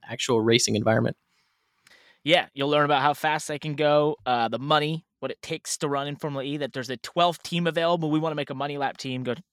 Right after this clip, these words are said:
Speaker 2: uh, be fun. Um, and even, you know, what their ideal calendar is like. So pretty interesting stuff. I raced at Watkins Glen this past weekend, as we know nascar was there, Landon. I finished third.
Speaker 1: Boy,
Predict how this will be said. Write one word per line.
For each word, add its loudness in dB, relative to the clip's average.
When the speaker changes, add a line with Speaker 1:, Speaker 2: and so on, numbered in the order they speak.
Speaker 2:
uh, -2
be -6
fun. -2
Um, 4
and 2
even, 0
you -4
know, 2
what 0
their 2
ideal 0
calendar -4
is -12
like. -18
So -6
pretty -2
interesting -12
stuff. -10
I 4
raced -4
at -6
Watkins 0
Glen -2
this -10
past -8
weekend, -12
as -16
we -12
know -10
nascar -12
was -20
there, -20
Landon. -12
I 2
finished 2
third. 4
Speaker 1:
Boy, 8